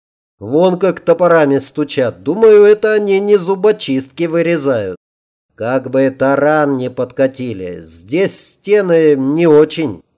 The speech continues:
По боевому расписанию у нас в Измаиле должно быть восемь картечниц. А по факту две. Монах в свое войско все снял".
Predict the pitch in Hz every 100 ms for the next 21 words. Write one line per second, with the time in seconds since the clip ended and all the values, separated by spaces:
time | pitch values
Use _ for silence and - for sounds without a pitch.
0 | _ _ _ _ 92 101 131 139 151 151
1 | 151 143 143 - 143 - 190 156 110 113
2 | 143 156 - 120 135 135 165 190 135 110
3 | 123 135 123 175 135 120 98 120 165 -
4 | 151 139 147 143 123 110 - 90 71 -
5 | - _ _ _ _ 110 127 151 147 214
6 | 220 - 240 180 117 131 127 120 107 _
7 | _ _ _ 131 208 220 202 - - 180
8 | 202 196 202 214 147 - 127 - - 143
9 | - 156 156 98